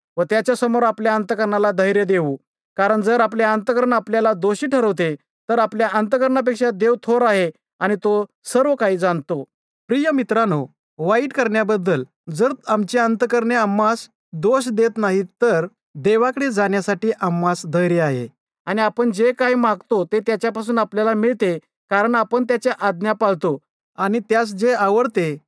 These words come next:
ते करतो. तो आम्हास अशी आज्ञा आहे की त्याचा पुत्र येशू ख्रिस्त याच्या नावावर आम्ही विश्वास ठेवावा आणि त्याने आपल्याला आज्ञा दिल्याप्रमाणे एकमेकावर प्रीती करावी.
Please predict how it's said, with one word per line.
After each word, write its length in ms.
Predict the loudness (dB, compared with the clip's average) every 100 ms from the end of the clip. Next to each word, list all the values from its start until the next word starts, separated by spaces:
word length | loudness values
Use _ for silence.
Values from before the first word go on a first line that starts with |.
| _ -4
ते 100 | -2
करतो. 500 | -2 -2 -4 -6 -8 _ _ _ _
तो 60 | 0
आम्हास 560 | 0 0 0 0 -4 _
अशी 280 | -4 -4 -2
आज्ञा 320 | -2 0 0
आहे 220 | 0 0 -2
की 320 | -4 -4 -6 _ _ _ _ -6
त्याचा 220 | -2 -2
पुत्र 320 | -4 -2 -2 0
येशू 240 | -2 -2
ख्रिस्त 260 | -4 -4 0
याच्या 320 | -2 0 -2
नावावर 360 | 0 2 2 2
आम्ही 240 | 0 -2
विश्वास 340 | -4 -4 -4 -2
ठेवावा 400 | 0 2 2 0 -4 _ _
आणि 160 | -6 -4 0
त्याने 240 | 0 2
आपल्याला 380 | 0 0 0 2
आज्ञा 260 | 2 0 -2
दिल्याप्रमाणे 680 | 0 0 0 0 0 -2 -6 _ _ -2
एकमेकावर 680 | -2 0 -2 0 0 0
प्रीती 360 | -2 -4 -4 -2
करावी. 360 | 0 0 0